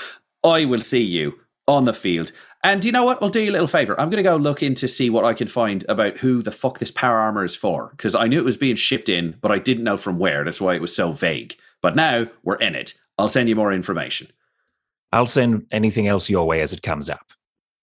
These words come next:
Speaker 1: Perfect. Uh, she hangs up. And
Speaker 2: Yeah.
Speaker 1: you, you, you feel like you've achieved, I think, <laughs> more goals than any of us expected in that conversation.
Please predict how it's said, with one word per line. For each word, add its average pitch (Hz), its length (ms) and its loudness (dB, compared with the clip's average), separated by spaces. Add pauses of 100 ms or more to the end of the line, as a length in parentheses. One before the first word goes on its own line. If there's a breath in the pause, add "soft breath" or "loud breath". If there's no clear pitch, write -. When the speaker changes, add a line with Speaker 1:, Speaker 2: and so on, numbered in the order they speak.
(120)
Speaker 1:
Perfect. - 460 0 (200)
Uh, 87 180 2
she 123 180 2
hangs 107 240 -2
up. 73 260 -4 (440)
And 76 240 0
Speaker 2:
Yeah. 90 80 2
Speaker 1:
you, 85 60 4
you, 85 340 -2
you 95 80 2
feel 160 220 2
like 135 280 0
you've 117 160 -2
achieved, 165 680 0
I 120 120 0
think, 185 200 -2 (120)
<laughs> - 0 -
more 170 200 4
goals 160 280 0
than 117 100 2
any 175 140 0
of 117 80 0
us 107 120 -2
expected 117 420 -2
in 98 80 0
that 151 140 2
conversation. 90 580 -2